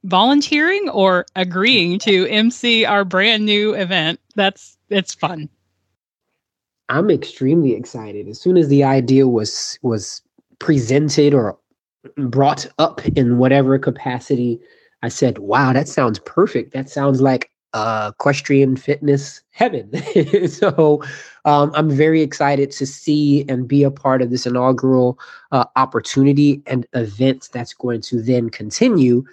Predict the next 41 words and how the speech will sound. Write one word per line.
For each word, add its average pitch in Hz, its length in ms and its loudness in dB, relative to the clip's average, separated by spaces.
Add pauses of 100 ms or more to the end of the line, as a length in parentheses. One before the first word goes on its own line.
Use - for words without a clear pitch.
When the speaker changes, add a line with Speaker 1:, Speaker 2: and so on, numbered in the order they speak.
(200)
Speaker 2:
what 123 180 0
I 120 160 -2
told 117 340 -4
you 113 100 -2
before, 170 480 2
which 127 240 0
is 117 220 -6 (320)
creating 127 640 2
that 127 280 0
interactive 120 720 -2
environment 113 640 -4
where 113 100 -12
people 120 340 -4
get 110 180 -4
to - 160 -12
see, 123 380 2
experience, 113 640 -4
and 104 100 -8
learn 104 260 -6
from - 240 -12
me, 214 300 4 (400)
as 123 120 2
well 156 320 4
as 120 340 -2
Equine 135 440 2
Affair 127 440 0
on 107 100 -6
some 127 240 -2
of 120 60 2
the 113 80 -2
things 120 300 0
that 113 120 -2
they 113 140 2
do 110 180 2
so 113 240 -4
well 113 420 2
and 104 140 -6
just 107 240 -8
expanding 104 760 -4
onto - 300 -8
now. - 160 -12